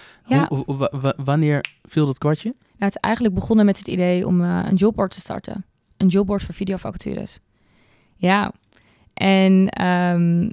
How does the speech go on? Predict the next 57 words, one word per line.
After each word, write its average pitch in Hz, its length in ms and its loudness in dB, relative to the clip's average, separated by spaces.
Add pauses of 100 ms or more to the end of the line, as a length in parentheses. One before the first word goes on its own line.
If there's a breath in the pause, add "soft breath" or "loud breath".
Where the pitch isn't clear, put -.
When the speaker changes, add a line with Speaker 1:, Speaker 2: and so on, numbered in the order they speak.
(220)
Speaker 1:
toen 220 140 2
kwam 220 160 6
ik 214 100 0
erachter - 280 -2
dat 202 140 0
een 190 80 2
platform 220 320 0
bouwen 175 220 0
heel 185 140 0
duur 196 240 -2
is. 165 260 -8 (580)
Dat 190 260 -10
het - 100 -20
echt - 200 -14
extreem 190 340 2
duur 180 180 4
is 175 80 0
en - 60 -10
dat 170 80 -4
ik 180 80 -2
daar 170 120 0
funding 196 300 4
voor 190 100 -2
nodig 170 200 -2
zou 180 160 -4
hebben. 170 160 -2
En 175 60 0
dat 175 120 -2
schrok - 240 -2
me 196 60 0
eigenlijk 185 320 -4
een 175 60 -2
beetje 170 200 -4
af. - 280 -4 (340 loud breath)
Speaker 2:
Ja. 208 60 -16 (580 loud breath)
Speaker 1:
Ehm, 185 840 4 (420)
dus 196 160 2
wat 214 120 4
ik 208 80 0
toen 233 100 -2
ben 214 140 2
gaan 196 140 0
doen 226 240 2
en 214 120 2
wat 220 100 0
ik 233 60 -2
eigenlijk 214 300 -6
ook 233 100 -4
toen 233 120 -4
realiseerde, 202 640 0
is 185 180 -4
dat 196 260 -4
er - 100 -4
waren 190 240 0
nog 190 80 0
geen 190 120 -2
videovacatures. - 840 -6